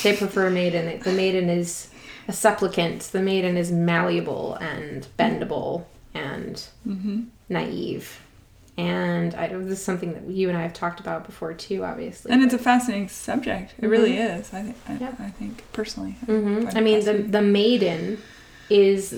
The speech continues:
Speaker 1: the archetype that is fetishized by hypermasculine cultures, by cultures that are obsessed with valorizing and perpetuating the myth of male power.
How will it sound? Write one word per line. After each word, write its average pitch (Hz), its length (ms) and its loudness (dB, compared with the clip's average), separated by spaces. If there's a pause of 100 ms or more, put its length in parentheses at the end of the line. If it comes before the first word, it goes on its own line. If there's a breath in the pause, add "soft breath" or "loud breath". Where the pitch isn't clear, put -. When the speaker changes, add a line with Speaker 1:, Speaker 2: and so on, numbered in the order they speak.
Speaker 1:
the 185 360 0
archetype 185 640 0
that 170 140 -2
is 170 180 -4
fetishized 170 840 -4
by 170 200 -6
hypermasculine - 880 -6
cultures, - 680 -12 (480 soft breath)
by 190 120 0
cultures 185 500 0
that 185 120 2
are 180 120 2
obsessed 180 640 0
with 180 460 -2 (960 soft breath)
valorizing 185 1200 4
and 175 560 0
perpetuating 180 1000 0
the 175 80 -6
myth 170 380 0
of 175 140 -6
male 165 220 -2
power. - 540 -6